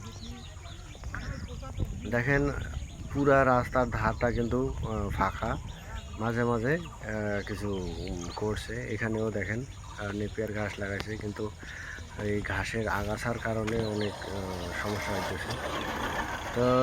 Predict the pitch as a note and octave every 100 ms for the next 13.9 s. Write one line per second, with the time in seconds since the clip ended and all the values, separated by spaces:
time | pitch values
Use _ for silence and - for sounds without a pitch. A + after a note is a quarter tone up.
0 | C3 B2 C3+ C3 B2+ B2+ A#2+ C3 C3 C3
1 | B2+ C#3 C3+ B2 B2 B2 A#2+ A2 A2+ A2+
2 | A2+ A#2 A2+ A#2 G#2+ - A2 A2+ A2 A2
3 | - G#2 G2 A2+ C#3+ - - - - -
4 | - - - - A#2+ C3+ C#3+ C3+ B2 C#3
5 | D3 - A#2 - B2 A#2 A2+ - B2 B2
6 | B2+ A#2 A#2 A#2+ A2+ A#2 A2+ A2 A2+ A#2+
7 | A#2+ - G#2+ G#2 - A2 A2+ G#2 G#2+ G#2+
8 | G#2 F#2+ A#2 - - - - - - -
9 | A2+ G#2+ A2+ F2+ F2 - - - - -
10 | - - - - A2 - A2+ A#2 G#2 G#2+
11 | A2 G#2+ - B2 C3+ - - G#2+ A2 G2+
12 | A#2 B2+ C3 B2+ A2 A2 A#2 A#2+ A#2+ A2+
13 | A2 A#2 B2 - - G2 G2+ G2 G2+